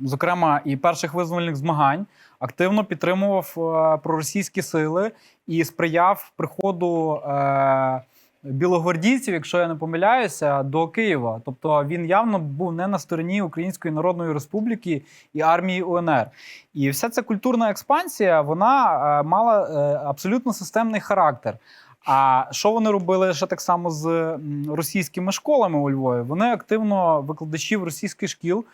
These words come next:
постійно відправляли в Москву на різні конкурси.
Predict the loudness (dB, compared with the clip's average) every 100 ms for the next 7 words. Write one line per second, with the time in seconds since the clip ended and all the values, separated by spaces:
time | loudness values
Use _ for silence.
0 | -20 -10 -8 -2 0 0 0 0 0 4
1 | 4 4 2 0 -2 -2 -2 -2 -6 -8
2 | -4 -2 0 0 -2 -2 -2 -2 -2 -4
3 | -6 -4 -6